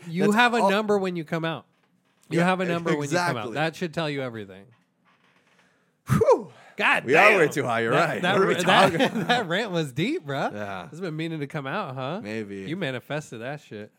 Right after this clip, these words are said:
Speaker 2: Well, I'm just
Speaker 1: But
Speaker 2: saying.
Speaker 1: no, if all these people are talking so much negativity, fucking
Speaker 2: I just think it
Speaker 1: is
Speaker 2: feeds off of each
Speaker 1: Yellowstone
Speaker 2: other. I
Speaker 1: gonna
Speaker 2: think
Speaker 1: just,
Speaker 2: if
Speaker 1: like, blow,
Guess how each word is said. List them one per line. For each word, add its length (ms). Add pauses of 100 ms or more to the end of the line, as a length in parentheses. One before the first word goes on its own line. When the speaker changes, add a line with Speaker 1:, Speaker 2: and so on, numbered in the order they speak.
(120)
Speaker 2:
Well, 140
I'm 100
just 200
Speaker 1:
But 100
Speaker 2:
saying. 100
Speaker 1:
no, 140
if 180
all 160
these 200
people 200
are 120
talking 280
so 120
much 220
negativity, 680
fucking 340 (280)
Speaker 2:
I 40
just 140
think 120
it 60
Speaker 1:
is 80
Speaker 2:
feeds 200
off 160
of 80
each 80
Speaker 1:
Yellowstone 240
Speaker 2:
other. 100
I 60
Speaker 1:
gonna 100
Speaker 2:
think 140
Speaker 1:
just, 160
Speaker 2:
if 60 (540)
Speaker 1:
like, 220
blow, 220